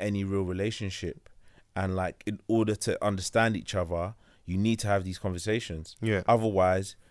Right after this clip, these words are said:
Speaker 1: you're just gonna be keep, you're just gonna keep going back and forth.
Speaker 2: Yeah.
Speaker 1: Um, and it's not gonna be beneficial to your union. It's just gonna be at your detriment.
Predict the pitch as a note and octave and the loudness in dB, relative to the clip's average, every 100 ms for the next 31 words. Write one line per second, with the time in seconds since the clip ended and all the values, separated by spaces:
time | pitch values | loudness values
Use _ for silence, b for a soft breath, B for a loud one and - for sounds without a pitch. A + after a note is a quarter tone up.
0 | - G2 G2+ G#2 A#2 G#2 G2 F#2+ - A2 | -8 -2 0 0 0 0 -2 -8 -4 -4
1 | - - A2 G2 G#2+ - A#2+ G#2 - - | -4 -10 -2 -2 -2 0 2 2 -2 -2
2 | - A#2+ G#2+ G2 G#2 - F#2 - G2 F2 | 0 4 4 4 0 -2 -8 0 2 2
3 | - - A#2+ G#2+ - - _ _ _ _ | -2 -4 0 0 0 -10 _ _ _ _
4 | _ G2 G2 F#2 F#2 F#2 F2 F2 _ - | _ 4 6 4 2 0 -4 -8 _ -20
5 | _ _ - - - G2+ G2 F#2+ F#2 F#2 | _ _ -20 -18 0 2 4 4 2 0
6 | F#2 - _ - G2+ - G2+ A2+ - A#2 | -2 -6 _ -4 -4 -2 2 2 2 0
7 | G#2 F2+ G2+ G2+ G2 G2 F#2+ F#2 - A2 | 0 0 0 0 2 0 0 -4 0 2
8 | G#2 - B2 - G#2 - G2 F#2+ F#2+ F2+ | 4 2 -2 0 -6 -4 0 2 4 2
9 | - _ F2 A2 B2+ G#2+ F#2 G2+ - - | -2 _ 2 4 6 4 2 -2 -4 -4
10 | G#2 - G#2 G2 G2+ G2 G2 - G2 F2+ | -4 -2 -2 -2 -2 -2 -2 -2 -2 0
11 | A2 - G2 D#2+ | -2 0 -6 -6